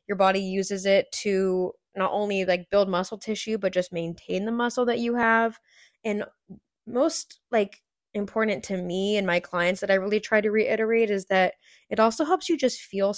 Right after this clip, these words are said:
like, satisfied, full, and energized throughout the day. If you're constantly craving, like, sweets and, um,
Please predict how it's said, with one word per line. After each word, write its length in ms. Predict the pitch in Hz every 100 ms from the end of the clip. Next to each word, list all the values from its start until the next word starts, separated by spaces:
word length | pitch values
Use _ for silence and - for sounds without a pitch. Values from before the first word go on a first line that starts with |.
| -
like, 220 | 175 -
satisfied, 1000 | - - 175 180 226 - 226 214 214 214
full, 640 | 208 - 196 202 202 208 208 _ _
and 200 | 196 196 -
energized 640 | 175 180 185 185 - - -
throughout 280 | 180 113
the 100 | -
day. 360 | - 104 90 101 _ _ -
If 180 | 214 196
you're 160 | 269
constantly 680 | 311 - 208 202 208 233 226
craving, 680 | 220 - 190 175 196 208 233
like, 240 | 233 185 -
sweets 920 | - - 196 208 208 208 - - - _ -
and, 680 | 185 180 180 175 175 175 _ _ _ _ -
um, 500 | 190 180 170 92